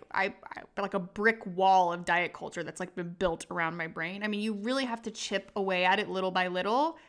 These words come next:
It's not gonna happen overnight, and I think we all know that. But there's, like you said, there's no magic answer for any of this. I wish there was, but it's, I mean, it's work. Um, however,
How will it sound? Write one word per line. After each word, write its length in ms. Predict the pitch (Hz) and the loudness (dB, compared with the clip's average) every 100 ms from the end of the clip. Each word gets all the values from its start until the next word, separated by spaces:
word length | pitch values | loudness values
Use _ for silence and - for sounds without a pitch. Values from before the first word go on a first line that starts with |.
| - | -10
It's 100 | 202 | 0
not 160 | 185 | 2
gonna 140 | - 185 | 2 0
happen 280 | 185 185 | 0 0
overnight, 520 | 185 180 185 180 214 214 | 0 0 0 2 2 0
and 140 | 196 | -4
I 40 | 180 | -6
think 200 | 190 190 | -8 -6
we 100 | 175 | -2
all 160 | 170 | -2
know 220 | 175 175 | -2 -4
that. 400 | 185 208 240 220 | 0 2 2 2
But 280 | 196 185 - - - - | 4 4 2 -6 -20 -2
there's, 240 | 214 226 220 | 2 2 2
like 160 | 202 | -2
you 80 | 208 | -2
said, 220 | 202 190 | 0 0
there's 180 | 185 196 | 0 0
no 140 | 196 | 0
magic 580 | 196 190 180 185 196 - - | 0 6 6 6 2 -8 -4
answer 500 | 185 185 247 262 285 | -4 -2 0 2 0
for 140 | 285 | 2
any 220 | 285 285 285 | 2 4 0
of 120 | 277 | 0
this. 400 | 294 311 - - - | -2 -4 -8 -12 -2
I 80 | 190 | 0
wish 260 | 185 185 | 0 -4
there 160 | - 185 | -4 -2
was, 460 | 185 185 247 277 - | 0 0 -2 -4 -2
but 220 | 190 175 - | 0 2 0
it's, 280 | - - - | -10 -16 -10
I 40 | 196 | -8
mean, 140 | 180 | -6
it's 200 | 180 - | -8 -6
work. 480 | 170 262 359 - - - - - _ - | -2 -2 -4 -12 -20 -20 -20 -20 _ 2
Um, 460 | 208 208 196 196 214 | 4 4 2 -4 -2
however, 800 | - 254 277 262 208 190 196 | 4 8 8 6 4 4 2